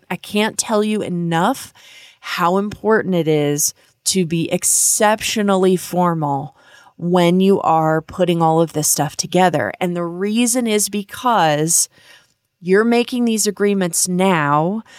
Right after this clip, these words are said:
You're gonna ask all these questions and have these conversations now. You're going to set expectations now.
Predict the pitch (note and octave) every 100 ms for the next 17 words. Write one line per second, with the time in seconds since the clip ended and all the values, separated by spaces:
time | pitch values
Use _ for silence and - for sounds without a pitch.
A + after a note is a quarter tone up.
0 | - F#3 F#3 G3+ F#3+ - F3+ G3 - G#3+
1 | A3 A3+ - - F#3+ - F#3+ F#3 F#3 F3
2 | F3 F3+ - F#3 F3 F3 - F3 E3+ E3+
3 | D#3 D#3 E3+ F3 F3+ F3 C#3 C#3 F#3 A3+
4 | - - - F#3+ F3+ G3 F#3 - - G3
5 | - B3 - - G3+ G3 F3+ F3+ F#3 F3
6 | E3 E3 D#3+ E3 F3 F#3 D#3+ C#3+ D3 F#3+
7 | C4